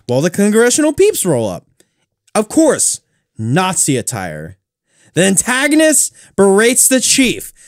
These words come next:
The chief tries to, you know, say something, but then he's just, like, you know, talking shit to him for whatever reason.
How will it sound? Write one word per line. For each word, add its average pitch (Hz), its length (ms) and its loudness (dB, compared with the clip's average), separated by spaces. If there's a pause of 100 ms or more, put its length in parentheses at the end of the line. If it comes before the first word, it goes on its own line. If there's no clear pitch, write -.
(160)
The 233 40 -4
chief 320 200 2
tries 330 260 0
to, 285 80 -4
you 285 80 -2
know, 262 200 -2
say 240 240 0
something, 220 480 -4
but 202 120 -6
then 196 160 -2
he's 190 200 -2
just, 180 160 -6
like, 175 160 -4
you 170 100 -2
know, 170 140 0
talking 165 320 -4
shit 147 300 -8
to 147 80 -6
him 131 100 -4
for 127 120 -10
whatever 120 280 -4
reason. 110 500 -8